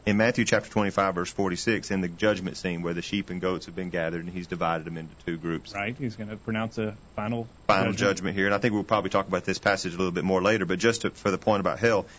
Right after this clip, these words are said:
Speaker 1: in verse forty-six he says, "And these will go away into eternal," or the New King James says, "everlasting punishment, but the righteous into eternal life." Well,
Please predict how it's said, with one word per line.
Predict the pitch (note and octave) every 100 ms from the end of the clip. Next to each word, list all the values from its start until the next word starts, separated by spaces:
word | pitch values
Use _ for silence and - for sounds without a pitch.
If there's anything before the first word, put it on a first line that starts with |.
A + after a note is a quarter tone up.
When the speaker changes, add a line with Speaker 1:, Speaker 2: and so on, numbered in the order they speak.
| -
Speaker 1:
in | A2+
verse | B2+ A#2+
forty-six | C#3 C3 - B2+ B2
he | G2+
says, | F2+ G2 F#2+ F2 - - - -
"And | G#2 G2
these | G2 A2+ C#3 B2+
will | G2 F#2+
go | G2 G#2+
away | G#2 F2+ F2+ F2+ -
into | F#2 - G2
eternal," | D2+ F#2+ - G#2+ B2 C3 C3+ C#3+ - - - -
or | F#2+ F2
the |
New | F#2 G#2+
King | G#2+ F#2+
James | F#2 -
says, | F#2 -
"everlasting | G2+ G2+ G2 G2 - F2 E2+ - -
punishment, | A#2+ A2 - D2+ - - - - - G2
but | F#2
the |
righteous | E2 G2+ G#2+ F#2 F#2
into | F2+ F#2+
eternal | D2+ F#2 - G2 E2+
life." | F#2 B2+ - G#2
Well, | G#2+